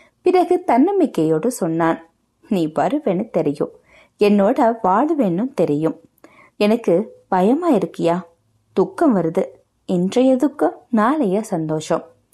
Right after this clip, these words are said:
அப்புறம் இந்த சிக்க சம்சாரம் சொக்க சம்சாரமான விஷயம் என்ன சொல்ற? என்னால உனக்கு பிரயோஜனமே இருக்காதுன்னு சொன்னேன்,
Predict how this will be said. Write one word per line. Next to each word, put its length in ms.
அப்புறம் 760
இந்த 540
சிக்க 380
சம்சாரம் 720
சொக்க 360
சம்சாரமான 880
விஷயம் 540
என்ன 260
சொல்ற? 380
என்னால 480
உனக்கு 640
பிரயோஜனமே 680
இருக்காதுன்னு 600
சொன்னேன், 480